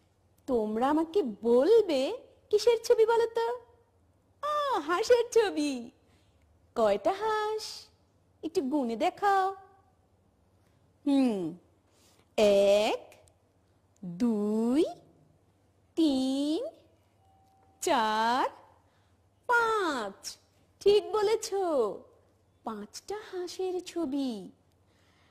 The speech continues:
আচ্ছা, আমরা তো গুনতে পারলাম, এখন পাঁচ দেখতে কেমন, দেখতে চাও?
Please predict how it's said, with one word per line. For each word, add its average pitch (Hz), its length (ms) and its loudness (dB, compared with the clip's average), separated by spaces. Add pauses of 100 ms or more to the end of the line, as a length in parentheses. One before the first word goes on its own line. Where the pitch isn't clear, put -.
(320)
আচ্ছা, 226 600 -4 (500)
আমরা 427 200 -4
তো 494 120 4 (180)
গুনতে 349 360 -2
পারলাম, 175 420 -10 (500)
এখন 381 420 -4 (540)
পাঁচ 403 300 -6 (300)
দেখতে 247 400 -6
কেমন, 453 400 0 (400)
দেখতে 254 320 -4
চাও? 508 280 2